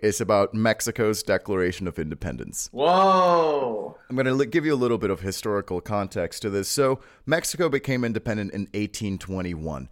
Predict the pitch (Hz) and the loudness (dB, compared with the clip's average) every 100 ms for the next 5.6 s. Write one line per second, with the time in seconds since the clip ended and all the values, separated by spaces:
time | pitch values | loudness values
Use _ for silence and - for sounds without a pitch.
0 | - - 95 104 104 - _ _ - 101 | -16 -8 0 4 2 0 _ _ -10 0
1 | 104 101 98 92 - - 107 107 - 104 | 2 2 2 0 -4 -4 -2 -2 -2 -4
2 | 98 95 95 95 107 123 123 120 104 104 | -2 -2 -2 0 2 2 0 -2 -2 2
3 | 107 107 107 101 101 98 - 92 90 87 | 2 2 -2 0 0 -2 -4 -4 -4 -4
4 | 80 107 127 120 110 90 90 107 104 - | -4 0 0 0 -4 -4 0 0 0 -4
5 | - - 92 95 117 | -6 -4 -4 -2 -4